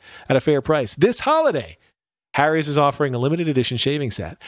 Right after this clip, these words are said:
a midnight blue chrome razor handle, which is awesome, and which you can get engraved with initials, three of Harry's German-engineered five-blade cartridges that provide a close, comfortable shave, that's true, foaming shave cream that smells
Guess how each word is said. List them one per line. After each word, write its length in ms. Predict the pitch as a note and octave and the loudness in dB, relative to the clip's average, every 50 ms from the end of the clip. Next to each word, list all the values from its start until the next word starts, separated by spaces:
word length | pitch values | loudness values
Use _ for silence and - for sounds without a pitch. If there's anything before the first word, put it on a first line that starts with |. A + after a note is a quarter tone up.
| - - - - | -18 -10 -4 -2
a 120 | C#3 C3+ | 0 0
midnight 380 | B2+ C3 D#3+ F3 G#3 G3+ F#3+ - | 0 0 -2 0 0 -2 -2 0
blue 220 | E3 D3+ C#3+ C#3 | 0 0 0 0
chrome 300 | C3+ - - C3 C3 B2+ B2 | 0 0 0 0 0 0 -2
razor 220 | A#2 A2 A2 G2 | -2 -2 -2 -4
handle, 280 | F#2+ F2+ F2 F2 F2 - | -4 -4 -6 -6 -4 -4
which 160 | G#2+ G#2 - | -4 -2 -2
is 100 | G#2+ G2+ - | -4 -4 -2
awesome, 460 | - B2+ B2 B2 - - F#2 F#2+ B2+ - | 0 0 0 0 -2 -4 -6 -6 -4 -4
and 120 | - C#3 B2+ | -2 -2 0
which 140 | B2 A#2 - | 0 0 -2
you 80 | B2 | -2
can 100 | - B2+ | -4 -2
get 160 | A#2+ C3 - B2+ | -4 -4 -4 -4
engraved 360 | A#2+ A#2 A#2+ C3 D3 C#3 - | -2 0 0 0 -2 -2 -4
with 140 | D#3 C#3+ - | -4 -4 -2
initials, 420 | D3+ F3+ F#3 - A2+ C#3 - - _ - - - - - - - - | -2 -2 -2 -4 -6 -8 -8 -12 _ -14 -12 -12 -10 -10 -12 -12 -12
three 500 | - - - E3 G#3 A#3 F3+ A#2+ F#2+ - | -6 -2 0 0 0 0 -2 -4 -4 -4
of 120 | A#2+ A#2 | -4 -2
Harry's 300 | - B2+ A#2+ A2+ A2+ A2 | 0 0 0 0 -2 -2
German-engineered 680 | - - D3 D#3 D3+ D3 C#3+ C#3+ C3+ C3+ C#3 C3+ B2+ A#2+ | -2 0 0 0 2 0 0 -2 -2 0 -2 -2 -2 -4
five-blade 720 | - - - D3+ D#3+ E3+ E3 C#3+ B2+ C#3+ C#3+ C#3 C3+ B2+ | -4 -2 -2 0 0 0 -2 -2 -2 0 0 0 -2 -2
cartridges 520 | - - D3 C#3+ C#3 - C3 - C#3 C3 A#2+ | -2 -2 -2 -2 -2 -4 -8 -6 -6 -6 -4
that 100 | - - | -6 -8
provide 320 | - B2 B2 C3 B2 A#2+ | -6 -4 -2 -2 -2 -2
a 80 | A2+ A2 | -4 -6
close, 320 | - - C3+ C#3+ D#3+ D#3 | -4 0 0 0 0 -2
comfortable 400 | - - C#3+ A#2+ - B2 A2+ A#2 G#2+ | -4 -4 -4 -2 -2 -2 -2 -2 -4
shave, 340 | - C3+ C3+ C#3 D3 - - | -2 -2 -2 -4 -4 -2 -2
that's 240 | G#2+ F2+ - - - | -4 -2 -2 -4 -4
true, 340 | - - B2+ C#3 E3 F3+ - - - - - - - - | 0 0 0 0 -2 -6 -10 -14 -16 -14 -14 -14 -14 -12
foaming 440 | - - - E3+ F3 F#3 F#3 F3 D#3+ | -6 0 2 2 2 2 0 -2 -2
shave 300 | - - D3 C#3+ C#3 - | 0 0 0 0 0 0
cream 240 | - D#3 D3 C#3+ C3+ | 0 0 0 0 0
that 120 | B2 A2+ | -2 -2
smells 440 | - - C3+ C3 B2+ B2 B2 A#2+ C3 | -2 0 0 2 2 2 0 -2 -4